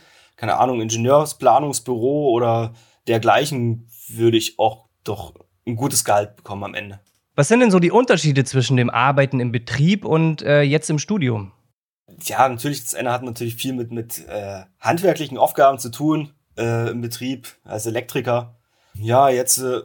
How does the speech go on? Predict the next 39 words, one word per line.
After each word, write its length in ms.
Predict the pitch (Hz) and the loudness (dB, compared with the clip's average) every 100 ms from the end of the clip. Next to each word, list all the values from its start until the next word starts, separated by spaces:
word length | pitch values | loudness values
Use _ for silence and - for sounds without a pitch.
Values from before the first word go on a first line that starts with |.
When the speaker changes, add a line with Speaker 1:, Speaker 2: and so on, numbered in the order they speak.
| _ | _
Speaker 1:
am 100 | 120 | -10
Ende 220 | 92 139 120 | -6 0 2
als 180 | 120 | 0
Ingenieur 480 | 123 117 117 120 156 | -4 -4 -4 2 2
ist 100 | 147 | 0
es 100 | - | -4
dann 160 | - 135 | -4 -4
doch 160 | 147 - | -4 -4
eher 340 | 143 151 160 | 0 2 2
ein 260 | 160 151 147 | 0 -6 -12
bisschen 380 | 147 - 160 131 | -10 -8 -6 -2
mehr 220 | 120 165 | 2 2
vorm 360 | 165 151 156 | 2 0 -2
Computer 500 | 151 135 - 185 240 | -8 -8 -4 -2 0
sitzen, 380 | 208 226 - 269 - - _ _ _ _ - | -2 0 0 -2 -8 -18 _ _ _ _ -6
Dinge 300 | 117 151 143 | 2 4 4
planen, 500 | 127 120 147 156 151 _ _ _ - | 4 6 4 0 -12 _ _ _ -10
zurzeit 420 | 127 117 127 123 | -4 2 2 0
viel 220 | - 123 | -4 -6
programmieren. 720 | 117 127 123 120 156 156 147 _ _ _ - _ | -2 -2 0 0 -2 -2 -8 _ _ _ -20 _
Aber 100 | 127 | 2
man 80 | 139 | 4
hat 120 | 180 | 2
auch 80 | 180 | 0
noch 140 | 180 | -4
einen 140 | 170 120 | -4 -2
praktischen 440 | - 120 120 113 | -2 -2 -4 -10
Bezug, 520 | 95 - 117 113 - _ _ _ - | -10 -4 -2 -2 -6 _ _ _ -18
besonders 340 | 104 113 120 | -6 -2 0
bei 100 | 117 | 0
der 120 | 113 113 | -2 -2
Laborarbeit, 800 | 107 110 120 120 120 117 117 117 | -2 4 4 4 4 0 0 -6
was 180 | 113 | -10
auch 240 | 104 - _ | -12 -16 _
sehr 220 | 117 110 | -4 -4
spannend 400 | - 113 135 120 | -2 -2 -2 -6
ist, 120 | 117 | -10
das 60 | 110 | -8
alles 380 | - 113 - | -6 -6 -10